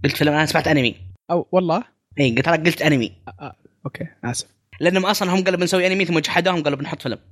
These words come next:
Speaker 1: إذا ماني غلطان.
Speaker 2: آه.
Speaker 1: ظهر حاجة زي كذا. ما أدري إيش
Speaker 2: أوكي.
Speaker 1: وضعهم. زبدة في، يعني، أ-، أصلًا اللي بعد، أ-، قبل أمس نزل الفيلم ال-، الريكاب عن اللي يستلم الج-، أول ست حلقات،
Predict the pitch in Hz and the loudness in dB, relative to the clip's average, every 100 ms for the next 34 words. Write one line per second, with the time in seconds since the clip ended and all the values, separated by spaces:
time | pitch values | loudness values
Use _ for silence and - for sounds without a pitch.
0 | _ _ 131 127 123 117 110 123 - - | _ _ -2 0 0 -2 -2 -4 -6 -20
1 | _ - 160 170 185 135 - _ _ 127 | _ 0 4 4 4 0 -6 _ _ -2
2 | 127 120 117 110 107 - 104 - - _ | -2 0 -2 -2 -8 -12 -14 -18 -20 _
3 | - 208 165 160 156 120 98 127 127 - | 0 2 4 4 2 0 -6 -4 -4 -4
4 | - - - 165 226 330 330 277 185 - | -12 -10 -6 0 2 2 -2 -6 -12 -10
5 | 226 311 226 185 165 131 117 147 165 190 | -4 0 2 2 2 0 0 0 0 0
6 | 202 208 214 202 185 175 190 196 160 - | 0 0 -2 0 -2 0 0 0 -4 -12
7 | 160 - - 175 175 180 196 190 180 170 | -10 -10 -10 -4 0 0 0 0 0 0
8 | 160 170 160 147 143 123 120 120 131 143 | 2 2 2 2 0 0 0 -2 0 0
9 | 135 170 147 107 110 127 127 139 143 117 | 2 2 2 0 -6 -4 -2 0 -2 -2
10 | 151 - 143 139 135 131 147 - 147 147 | -4 0 2 2 0 -2 -6 -4 -2 -2
11 | - - 143 143 156 | -2 -2 0 0 0